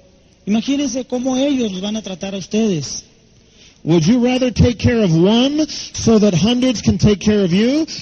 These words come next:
Speaker 2: or would you rather have one take care of you so you can take care of hundreds?
Speaker 1: ¿Ustedes prefieren tener el tiempo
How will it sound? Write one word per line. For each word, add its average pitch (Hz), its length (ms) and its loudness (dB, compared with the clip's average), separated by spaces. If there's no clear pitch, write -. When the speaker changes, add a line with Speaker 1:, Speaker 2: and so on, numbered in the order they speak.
Speaker 2:
or 185 80 0
would 190 180 2
you 233 160 0
rather 226 240 0
have 196 180 0
one 233 260 0
take 214 200 0
care 208 180 0
of 180 100 0
you 233 200 4
so 185 100 -2
you 202 160 0
can 185 140 -4
take 175 180 0
care 180 180 0
of 151 80 0
hundreds? 165 540 -2
Speaker 1:
¿Ustedes 247 500 0
prefieren 208 640 0
tener 196 320 2
el 247 200 -2
tiempo 233 600 -2